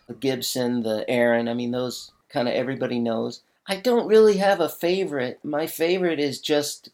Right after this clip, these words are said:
like you were saying, kind of the, kind of the run-of-the-mill game, just the, just any game on, on any night, 'cause it's all great. And the sort of greatness is in,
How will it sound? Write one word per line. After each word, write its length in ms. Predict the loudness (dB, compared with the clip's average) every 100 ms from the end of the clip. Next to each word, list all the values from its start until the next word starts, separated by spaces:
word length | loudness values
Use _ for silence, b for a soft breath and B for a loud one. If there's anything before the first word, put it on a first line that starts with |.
| _
like 360 | -4 -2 -2 -2
you 100 | -2
were 80 |
saying, 400 | -2 0 0 0 -2
kind 280 | -2 -2
of 100 | -2
the, 260 | -2 -4 -4 _ _ _ _ _ _ _ _
kind 200 | 2 2
of 60 | 2
the 100 | 2
run-of-the-mill 720 | 2 2 2 0 2 2 0
game, 400 | -2 -4 -6 -8 -10
just 340 | -8 -8 -8
the, 280 | -4 -4 -6 _ _ _ _ _
just 240 | -8 -8 -2
any 260 | 2 2 2
game 360 | 2 2 2
on, 240 | 0 0 -2 -4
on 260 | -4 -4 -4
any 240 | -4 -2 0
night, 440 | 0 0 -2 -6 _ -14
'cause 180 | -8 -6
it's 160 | -2
all 200 | 2 2
great. 380 | 0 -2 -4 -6 _
And 160 | -4 -2
the 60 |
sort 260 | -2 0 2
of 160 | 2 2
greatness 580 | 4 6 4 0 -6
is 200 | -6 -6
in, 260 | -6 -6 -8